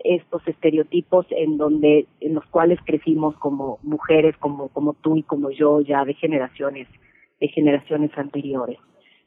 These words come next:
Claro que hay esperanza. La, la utopía,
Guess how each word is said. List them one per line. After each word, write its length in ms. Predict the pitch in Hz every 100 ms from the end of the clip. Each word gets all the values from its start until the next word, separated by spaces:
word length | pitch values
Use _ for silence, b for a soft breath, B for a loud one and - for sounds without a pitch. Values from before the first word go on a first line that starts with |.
| -
Claro 340 | 220 233 247
que 140 | - 185
hay 140 | 202
esperanza. 580 | 180 - 160 160 156 156 - 156 - - - -
La, 300 | 120 180 165
la 100 | 175
utopía, 760 | 185 196 185 226 226 233 247